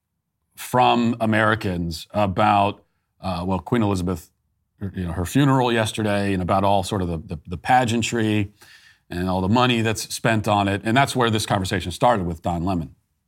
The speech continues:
Um, and we've seen these complaints of pe-, people,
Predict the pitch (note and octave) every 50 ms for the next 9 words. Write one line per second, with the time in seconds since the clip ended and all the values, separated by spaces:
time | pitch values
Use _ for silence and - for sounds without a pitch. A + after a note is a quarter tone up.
0 | _ _ _ _ _ _ _ _ _ _ _ _ _ _ _ - _ - A2+ G#2+
1 | G#2 F#2+ F#2 F2+ E2+ E2 - _ - - _ _ _ _ A2+ A2+ A2 G#2+ G2+ -
2 | C3 A#2 A2+ G#2+ - - G2 F2+ C#3 C3 C3 B2+ G#2 A#2 C#3+ C#3 - - D3 B2
3 | B2 A#2 A2 G#2 F#2+ -